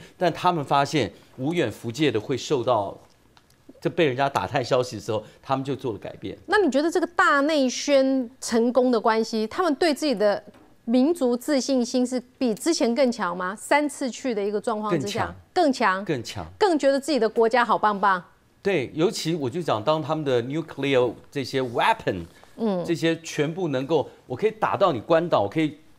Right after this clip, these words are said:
Speaker 1: 打到日本，对他们来讲，那种信心是比之前他们双亲、他祖父到父亲那一辈更强。
Speaker 2: 那你觉得北韩什么时候可以有机会开放去做生意？
Speaker 1: 其实我
Speaker 2: 呼应宪哥。
Speaker 1: 说一句实话啊，
Speaker 2: 嗯。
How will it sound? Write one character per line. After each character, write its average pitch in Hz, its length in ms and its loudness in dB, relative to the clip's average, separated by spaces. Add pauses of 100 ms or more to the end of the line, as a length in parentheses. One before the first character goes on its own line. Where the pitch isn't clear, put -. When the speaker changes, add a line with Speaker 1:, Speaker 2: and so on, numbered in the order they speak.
Speaker 1:
打 120 180 0
到 165 160 4
日 165 260 -2
本， 90 240 0 (360)
对 180 100 4
他 165 140 2
们 170 100 2
来 127 140 2
讲， 104 380 -2
那 165 120 -2
种 131 160 -4
信 170 300 -4
心 151 240 -4
是 151 240 -4 (260)
比 107 200 -4
之 - 200 -4
前 123 400 -2 (120)
他 - 180 -10
们 135 80 -8
双 156 340 -2
亲、 156 240 -4
他 143 200 -4
祖 104 280 -8
父 131 300 -6 (220)
到 127 180 0
父 123 260 -12
亲 127 280 -12
那 131 60 -6
一 110 120 -10
辈 107 260 -6 (220)
更 117 240 -6
强。 - 300 -14
Speaker 2:
那 427 80 4
你 370 80 2
觉 226 100 0
得 370 80 0
北 254 140 2
韩 214 120 -2
什 214 140 -6
么 208 60 -2
时 285 80 0
候 269 80 2
可 262 100 2
以 208 160 -2 (240)
有 214 160 -2
机 262 140 -2
会 262 100 4
开 240 160 2
放 226 160 0
去 220 80 0
做 202 180 0
生 185 240 -2
意？ 180 200 0 (480)
Speaker 1:
其 - 200 -2
实 330 60 6
我 330 40 2
Speaker 2:
呼 - 20 2
应 349 200 4
宪 285 220 2
哥。 240 240 0
Speaker 1:
说 180 160 4
一 170 60 -2
句 165 100 -4
实 - 240 -4
话 131 200 2
啊， 196 340 2
Speaker 2:
嗯。 185 100 -8